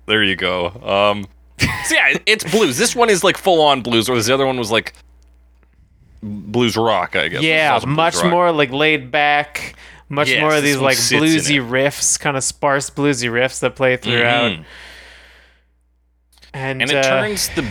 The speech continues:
Speaker 1: it use, it, it m-, simplifies the rhythm, but it turns it into a chug. It feels more intentional and less like a lack of skill necessarily.
Speaker 2: It does, it, yeah, it does feel like stylistic switch up
Speaker 1: Mm-hmm.
Speaker 2: more than just like, "Oh, we're just playing a different thing."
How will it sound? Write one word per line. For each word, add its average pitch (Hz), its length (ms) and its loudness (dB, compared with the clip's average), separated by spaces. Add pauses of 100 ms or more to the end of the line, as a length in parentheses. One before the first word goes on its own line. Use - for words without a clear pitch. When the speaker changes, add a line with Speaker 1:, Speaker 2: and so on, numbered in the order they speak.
(160)
Speaker 1:
it 139 140 0
use, 151 400 -4
it, 147 180 0 (160)
it 135 100 2 (540)
m-, 151 180 -4
simplifies 185 540 -2
the 113 100 -4
rhythm, 95 360 -2
but 98 160 0
it - 160 -10
turns 139 340 -6
it 123 80 -4
into 98 280 -4
a 82 40 -8
chug. 110 500 -2
It 104 120 -6
feels 131 340 -4
more 117 220 -4
intentional 98 680 -6
and 87 100 -6
less 90 280 -2
like 92 160 -4
a 87 60 -6
lack 80 340 -4
of 80 200 -16
skill 85 500 -4
necessarily. - 840 -8 (220)
Speaker 2:
It - 160 -4
does, 214 360 -2
it, 156 220 -2
yeah, 165 160 2
it 131 100 -4
does 175 240 0
feel 165 280 2
like 131 320 0
stylistic 135 920 -2 (200)
switch 110 460 -4
up 107 120 -2
Speaker 1:
Mm-hmm. 117 320 0
Speaker 2:
more 120 180 -2
than 120 160 -4
just 117 180 -8
like, 113 160 -4
"Oh, 120 180 0
we're 110 100 -2
just 110 200 -8
playing 110 220 -2
a 101 40 -12
different 98 240 -10
thing." 113 160 -2